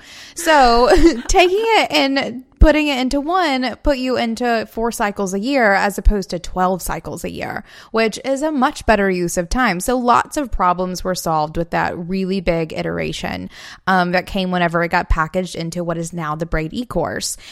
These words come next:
And then, um, and then yes, like, add-, adding the audio was a really key iteration where you guys were making sure that you were addressing problems with people,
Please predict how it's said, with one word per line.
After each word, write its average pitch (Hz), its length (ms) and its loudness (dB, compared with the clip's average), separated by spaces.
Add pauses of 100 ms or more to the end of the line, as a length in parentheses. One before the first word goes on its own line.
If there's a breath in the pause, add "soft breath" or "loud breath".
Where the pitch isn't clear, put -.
(180 loud breath)
And 233 260 2
then, 220 380 4
um, 196 420 0
and 254 160 0
then 285 80 2
yes, 277 380 0
like, 226 160 -2
add-, 202 360 2
adding 226 720 0
the 185 200 -2
audio 220 580 2
was 185 520 2
a 202 80 2
really 208 380 2
key 196 300 -4
iteration 180 520 0
where 185 80 -2
you 170 160 -4
guys 165 380 -2 (300 loud breath)
were 170 520 4
making 196 340 0
sure 185 200 4
that 175 100 0
you 175 120 -4
were 170 100 2
addressing 165 560 -2
problems 180 460 0
with 214 120 -2
people, 175 480 -2